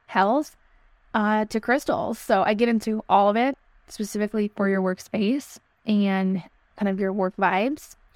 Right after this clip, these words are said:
If you don't have a workspace, you can still benefit from this course 'cause I'm gonna talk about,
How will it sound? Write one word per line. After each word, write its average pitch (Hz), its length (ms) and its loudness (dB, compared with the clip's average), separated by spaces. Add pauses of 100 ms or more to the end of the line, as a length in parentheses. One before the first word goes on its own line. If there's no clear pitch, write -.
(280)
If 214 140 -2
you 214 80 0
don't 196 220 -2
have 196 140 -2
a 202 60 0
workspace, 220 560 -2
you 185 100 -4
can 185 160 -6
still 185 420 -4
benefit 180 300 -2
from 190 120 -4
this 180 160 -6
course 190 360 -2
'cause 202 140 -10
I'm 175 60 -4
gonna 175 120 -2
talk 170 180 -8
about, 175 280 -4